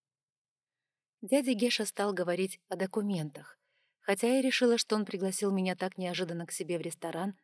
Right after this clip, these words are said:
чтобы обговорить мой предстоящий день рождения. Он будет через два дня. Сырой и ветреный февраль.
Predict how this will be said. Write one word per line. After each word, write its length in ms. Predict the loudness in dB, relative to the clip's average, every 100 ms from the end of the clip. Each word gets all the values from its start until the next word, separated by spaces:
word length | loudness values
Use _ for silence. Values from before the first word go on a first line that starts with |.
| _
чтобы 300 | -10 -4 0
обговорить 500 | 0 0 -2 -2 -2
мой 140 | -4 -4
предстоящий 640 | -6 -6 -2 -2 -2 -2
день 180 | 0 0
рождения. 640 | -2 -4 -6 -6 -10 -16 _ _ _ _ _ _
Он 180 | 0 2
будет 240 | 2 0
через 260 | 0 0 0
два 220 | 0 0
дня. 340 | 0 -4 -8 -12 _ _ _
Сырой 500 | -4 0 2 2 2 0
и 160 | 0 2
ветреный 460 | 2 -2 -4 -4
февраль. 500 | -4 -4 -2 -6 -8